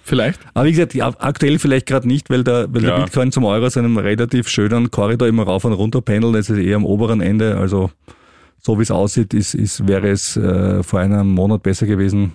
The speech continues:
Speaker 2: Und ob er jetzt, er ist über zweiunddreißigtausend heute. Das war nicht
Speaker 1: Ja.
Speaker 2: re-, ziemlich stark eigentlich.
Speaker 1: Ja, ja. Kommen wir, weil es so schön ist, gleich noch zu etwas, was auch für die Rubrik Pleiten, Pech und Pannen passt. Von siebenundvierzig Milliarden Dollar praktisch auf Null.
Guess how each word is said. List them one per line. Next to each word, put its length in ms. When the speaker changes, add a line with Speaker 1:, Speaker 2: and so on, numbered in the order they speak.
Speaker 2:
Und 240
ob 200
er 40
jetzt, 220
er 60
ist 100
über 100
zweiunddreißigtausend 800
heute. 240
Das 280
war 100
nicht 100
Speaker 1:
Ja. 80
Speaker 2:
re-, 180
ziemlich 240
stark 240
eigentlich. 380
Speaker 1:
Ja, 160
ja. 160
Kommen 280
wir, 300
weil 100
es 80
so 100
schön 200
ist, 160
gleich 400
noch 360
zu 120
etwas, 480
was 240
auch 140
für 100
die 80
Rubrik 400
Pleiten, 300
Pech 160
und 80
Pannen 320
passt. 400
Von 260
siebenundvierzig 520
Milliarden 340
Dollar 260
praktisch 420
auf 120
Null. 240